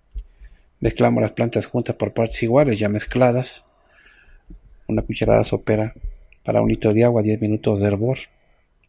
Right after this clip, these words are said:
Se toma antes de cada alimento y se aplican lavados vaginales dos veces al día.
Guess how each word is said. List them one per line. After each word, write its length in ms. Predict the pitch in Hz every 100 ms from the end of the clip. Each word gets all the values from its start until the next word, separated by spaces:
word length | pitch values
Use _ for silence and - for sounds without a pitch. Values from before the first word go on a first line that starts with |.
| _ - - -
Se 140 | -
toma 240 | 107 123 123
antes 220 | 127 117
de 100 | 110
cada 160 | 123
alimento 420 | 127 127 143 165 151
y 60 |
se 120 | -
aplican 440 | - - 113 - 117
lavados 300 | 98 98 101
vaginales 640 | 104 - 127 165 147 -
dos 160 | 104 98
veces 320 | 101 - -
al 140 | 113
día. 280 | 113 165 156